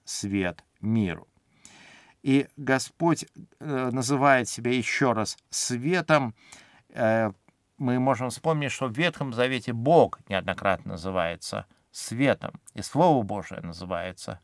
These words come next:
светом. То есть, когда Господь говорит о себе, что Он свет миру, Он еще раз указывает на свое божественное достоинство.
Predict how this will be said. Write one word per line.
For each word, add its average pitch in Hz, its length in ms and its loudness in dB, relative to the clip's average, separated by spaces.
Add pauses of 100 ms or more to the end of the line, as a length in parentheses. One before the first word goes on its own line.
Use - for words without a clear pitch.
(160)
светом. 113 680 0 (920)
То 101 100 -4
есть, 92 140 -10
когда 110 240 -4
Господь 110 380 -4
говорит 107 340 0
о 101 60 -4
себе, 104 300 -4
что - 180 -8
Он 101 100 -4
свет 101 400 -6
миру, 139 420 0 (220)
Он 143 160 4
еще 143 420 2
раз - 160 -2
указывает 120 500 2
на 104 100 -8
свое 101 440 -2
божественное 98 960 -4
достоинство. 95 840 -6